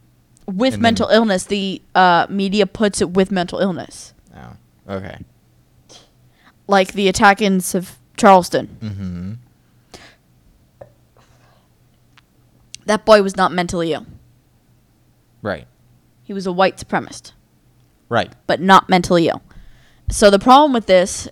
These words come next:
Speaker 1: is that people will see it and they go, "Oh, if you test for mental illness, that means they shouldn't get it."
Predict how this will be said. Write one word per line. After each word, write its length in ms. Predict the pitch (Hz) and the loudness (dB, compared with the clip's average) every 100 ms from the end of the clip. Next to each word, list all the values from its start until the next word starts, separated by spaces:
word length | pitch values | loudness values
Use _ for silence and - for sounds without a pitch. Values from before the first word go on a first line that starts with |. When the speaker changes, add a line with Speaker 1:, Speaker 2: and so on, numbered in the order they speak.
| - | -10
Speaker 1:
is 140 | 196 | 0
that 200 | 202 - | 0 2
people 320 | 254 214 226 | -2 -4 -4
will 120 | 196 | -6
see 300 | 185 - 302 | -8 -8 -6
it 180 | 202 170 - - _ _ | -6 -8 -14 -20 _ _
and 120 | 202 | -8
they 100 | 196 | -6
go, 220 | 196 202 - | 0 -2 0
"Oh, 340 | 294 311 247 208 _ - _ _ - | 0 2 2 -4 _ -20 _ _ -2
if 320 | 240 233 - | 2 2 0
you 160 | 233 240 | -2 -2
test 300 | - 277 269 | 0 0 2
for 80 | 269 | 2
mental 320 | 247 240 254 | 2 2 -2
illness, 360 | - 269 254 220 | 0 0 0 0
that 200 | 220 208 | 0 0
means 500 | 226 226 226 - - _ _ _ _ _ - | -2 -6 -8 -12 -20 _ _ _ _ _ -6
they 160 | 226 | -4
shouldn't 320 | 220 233 208 - | -2 -4 -4 -2
get 160 | 208 | 0
it." 140 | - | 0